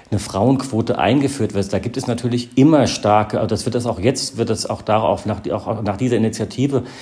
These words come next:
wird es auch sofort wieder reflexhafte, ähm, ähm, Reaktionen geben, die das ablehnen.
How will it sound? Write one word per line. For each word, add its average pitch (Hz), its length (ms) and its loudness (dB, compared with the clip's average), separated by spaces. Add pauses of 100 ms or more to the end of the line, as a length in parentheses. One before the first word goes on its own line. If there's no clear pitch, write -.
(200)
wird 107 160 -2
es 107 120 -8
auch 110 120 0
sofort 117 500 0
wieder 117 220 2
reflexhafte, 117 1040 0
ähm, 104 520 2
ähm, 101 640 -2
Reaktionen 113 720 2
geben, 117 340 4
die 107 120 -2
das 101 260 -4
ablehnen. 117 600 0